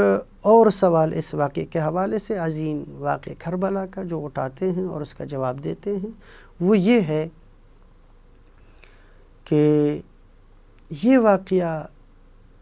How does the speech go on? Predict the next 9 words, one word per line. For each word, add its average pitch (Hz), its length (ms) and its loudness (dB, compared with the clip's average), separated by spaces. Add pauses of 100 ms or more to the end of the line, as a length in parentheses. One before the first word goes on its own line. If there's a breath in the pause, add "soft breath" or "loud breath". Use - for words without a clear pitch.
(1900)
در 160 220 -2
حقیقت 190 640 -6
اس 180 180 -8
کی 202 140 -4
قداست - 800 -4 (2500)
اور 165 200 4 (100)
تحریف 170 460 -2
ناپذیری، 147 760 0 (4000)
یعنی 208 640 4